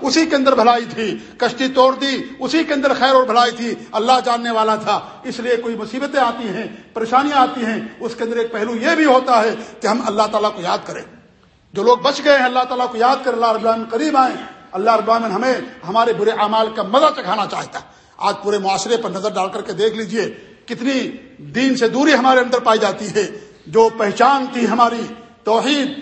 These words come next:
آج وہ ہمارے پاس توحید باقی نہیں رہ گئی۔ کس طریقے سے شرک کیا جاتا ہے، قبروں کا طواف ہوتا ہے، قبروں پر سجدے ہوتے ہیں، قبروں کے نام پر، مزاروں کے نام پر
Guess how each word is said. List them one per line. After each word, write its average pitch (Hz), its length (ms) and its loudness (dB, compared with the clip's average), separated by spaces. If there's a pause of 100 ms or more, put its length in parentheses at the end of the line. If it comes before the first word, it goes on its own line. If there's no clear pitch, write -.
آج 247 260 4
وہ 233 80 -4
ہمارے 220 300 4
پاس 220 240 0
توحید 220 200 -4
باقی 196 260 -2
نہیں 190 160 -4
رہ 175 200 -4
گئی۔ 185 280 -6 (340)
کس 233 120 -4
طریقے 233 360 0
سے 214 100 0
شرک 277 280 0
کیا 233 120 2
جاتا 202 380 0
ہے، 196 120 -2 (280)
قبروں 233 280 2
کا 240 100 0
طواف 247 360 2
ہوتا 226 300 4
ہے، 190 160 -2 (220)
قبروں 240 260 2
پر 240 120 2
سجدے 226 300 0
ہوتے 240 340 2
ہیں، 208 160 -4 (260)
قبروں 247 260 4
کے 240 140 0
نام 240 200 2
پر، 247 140 -2
مزاروں 233 380 2
کے 247 120 -4
نام 247 240 2
پر 247 100 2